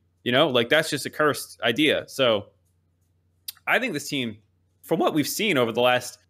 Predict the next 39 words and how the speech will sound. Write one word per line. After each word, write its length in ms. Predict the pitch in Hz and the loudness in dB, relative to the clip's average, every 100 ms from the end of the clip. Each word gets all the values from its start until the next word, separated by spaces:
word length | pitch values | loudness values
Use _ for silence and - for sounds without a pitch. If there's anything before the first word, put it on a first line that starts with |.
| _ _ | _ _
summer 340 | - 156 143 135 | -4 0 2 0
split 340 | - 131 - | -2 0 0
and 140 | 110 | -2
now 160 | 113 110 | -2 -4
here, 320 | 104 190 139 | -2 -2 0
like, 320 | 120 113 110 - | 2 2 0 -6
I, 220 | 110 117 - - | -6 -6 -8 -10
I 120 | - 151 | -6 -4
think 240 | 262 247 | -6 -4
they're 120 | 196 | -6
versatile 640 | 123 113 156 160 175 175 185 | -4 -4 -4 -6 -4 -2 -2
enough 220 | 196 - | -4 -6
to 80 | - | -8
kinda, 320 | - 127 120 | -4 0 4
like, 300 | 110 98 - _ _ _ | 4 4 0 _ _ _
tailor 380 | - 120 135 135 | -4 0 2 2
their 160 | 123 113 | 2 0
approach 460 | - 113 135 - | 0 -2 -2 -6
to 60 | 110 | -4
their, 180 | 107 101 _ - | -2 -4 _ -8
their 240 | 110 104 | -2 0
enemies. 580 | 101 123 190 247 - - _ _ _ - | 2 0 -2 -6 -8 -14 _ _ _ 0
Um, 480 | 117 113 110 107 120 | 4 4 4 0 -2
and 100 | 120 | 0
I 60 | 123 | 0
think 160 | 135 | -2
that's 180 | 127 - | -4 -2
why 140 | 117 113 | 2 4
the, 160 | 110 | 2
the 140 | - 101 | 0 -8
C 200 | - 127 | -4 0
nine 360 | 104 127 147 | 2 2 0
game 300 | 135 143 143 | 0 0 0
kinda 240 | - 139 143 | -2 -2 0
made 180 | 147 - | -2 -2
sense, 480 | 156 160 - - - | -2 -2 -8 -14 -6
uh, 480 | 113 117 117 120 127 - _ _ _ _ _ | -2 0 2 2 0 -4 _ _ _ _ _
from 200 | 131 123 | -2 2
a, 220 | 117 101 | 4 2